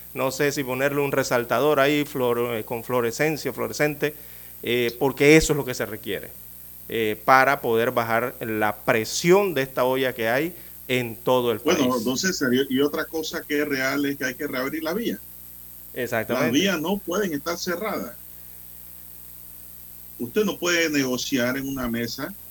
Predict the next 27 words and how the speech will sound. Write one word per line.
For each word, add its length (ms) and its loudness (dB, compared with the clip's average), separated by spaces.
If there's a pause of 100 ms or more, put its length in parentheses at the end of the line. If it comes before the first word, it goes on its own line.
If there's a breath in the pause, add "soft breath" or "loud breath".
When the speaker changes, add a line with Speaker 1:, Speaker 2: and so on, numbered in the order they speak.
(160)
Speaker 2:
con 200 2
una 200 2
población 520 0
secuestrada, 760 -4
don 180 -6
César. 380 -12
Speaker 1:
Yo 100 -10
creo 200 -8
que 120 -2
ya 80 0
ahí 80 2
va 200 2
más 180 -4
el 100 -2
tema 240 -2
de 80 0
la 80 0
Speaker 2:
Y 40 -8
con 120 -4
un 60 0
Speaker 1:
credibilidad, 420 4
¿no? 60 6
Speaker 2:
gobierno 380 4
que 80 -2
no 100 2
está 180 -2
gobernando. 760 0